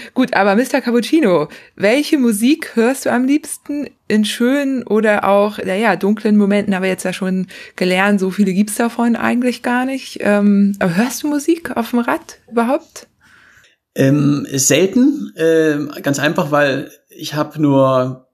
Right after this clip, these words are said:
Speaker 2: begrenzt, äh, Akku oder Powerbank.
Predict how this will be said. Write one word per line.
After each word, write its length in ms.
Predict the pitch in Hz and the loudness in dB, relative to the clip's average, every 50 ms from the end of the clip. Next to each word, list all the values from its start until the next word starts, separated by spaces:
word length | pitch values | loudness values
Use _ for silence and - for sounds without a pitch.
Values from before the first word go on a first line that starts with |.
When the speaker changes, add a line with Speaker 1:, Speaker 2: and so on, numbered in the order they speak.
| _ | _
Speaker 2:
begrenzt, 640 | - 135 135 - - 131 151 180 175 - - - - | -8 -8 -8 -6 -4 -2 -2 0 0 0 0 0 -2
äh, 180 | - 139 131 127 | -2 -2 -2 -2
Akku 440 | - 143 143 - 226 254 247 240 - - _ _ _ _ _ | -2 -4 0 2 2 2 2 -2 -10 -20 _ _ _ _ _
oder 160 | _ 139 156 | _ -4 -4
Powerbank. 560 | 147 - 147 156 170 165 185 226 226 - - | -2 0 2 2 2 2 2 0 0 -2 -6